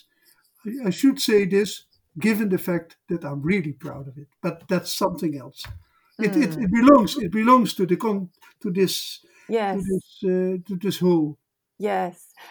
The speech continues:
Speaker 2: And what's the worst thing that's happened to you in your work life?
Speaker 1: Ha. Um, um, when, when people were, uh, dissatisfied about me, then I, I,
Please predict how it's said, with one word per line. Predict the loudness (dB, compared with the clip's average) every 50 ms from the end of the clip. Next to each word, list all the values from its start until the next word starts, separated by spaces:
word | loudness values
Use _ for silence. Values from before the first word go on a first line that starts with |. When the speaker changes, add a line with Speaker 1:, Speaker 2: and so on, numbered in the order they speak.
| -4
Speaker 2:
And | -2 0 2
what's | 4 2 2 2 0
the | -2 -2
worst | 0 2 2 2 2 0 -2 -6 -6
thing | -6 -6 -6
that's | -6 -8 -8
happened | -8 -8 -6 -8 -8 -6
to | -4 -2
you | -2
in | -2 -2
your | -2 -2 -2
work | -2 -2 -2 -4 -6 -8 -8
life? | -8 -8 -8 -10 -12 -18 _ _ _ _ _ _ _ _ _ _ _ _ _ -12 -6 -4
Speaker 1:
Ha. | -2 -2 -2 -4 -8 -16 -20 -20 -20 -20 -20 -20 -20 _ _ _ -4
Um, | -2 0 0 0 0 0 0 0 0 0 0 0 0 0 0 0 0 -2 -4 -4 -8 -12 -10
um, | -6 -2 -2 0 0 0 0 0 -2 -2 -2 -2 -2 -2 -4 -4 -6 -8 -10 _ _ _ _ _ _ _ _ _ -6
when, | -2 2 2 4 4 6 6 6
when | 6 4 4
people | 4 4 4 4 4 2 4
were, | 4 4 4 4 4 4 4
uh, | 2 2
dissatisfied | 0 0 0 0 2 2 0 0 0 -4 -8 -6 -4 -4 -2 -2 -4
about | -4 -4 -4 -4 -4 -4 -2
me, | -2 0 2 0 0 0 -4 _ _ _ _ -8
then | -6 -6 -4 -4 -4
I, | -6 -6 -6 -6 -6 -6
I, | -8